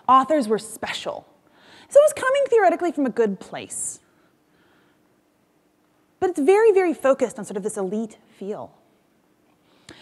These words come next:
And then if you did click through to that contribute page and you actually read that page, it said this. It says,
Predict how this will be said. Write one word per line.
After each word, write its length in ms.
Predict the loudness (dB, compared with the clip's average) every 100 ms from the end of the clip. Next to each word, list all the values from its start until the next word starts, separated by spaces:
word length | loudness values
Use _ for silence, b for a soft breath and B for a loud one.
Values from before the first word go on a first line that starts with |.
| B
And 100 | 0
then 80 | 2
if 100 | 0
you 120 | -2
did 200 | -2 -2
click 220 | -4 -8 -4
through 140 | -4
to 100 | -2
that 140 | -4
contribute 460 | -6 -8 -8 -8 -8
page 320 | -6 -4 -4
and 80 | -6
you 60 | -6
actually 320 | -8 -10 -10
read 160 | -8
that 220 | -8 -10 -12
page, 400 | -16 -14 -16 -20
it 80 | _
said 120 | -14
this. 360 | -12 -12 -16 -20 _ _ _ _ _ _
It 60 | b b b b -6
says, 240 | -6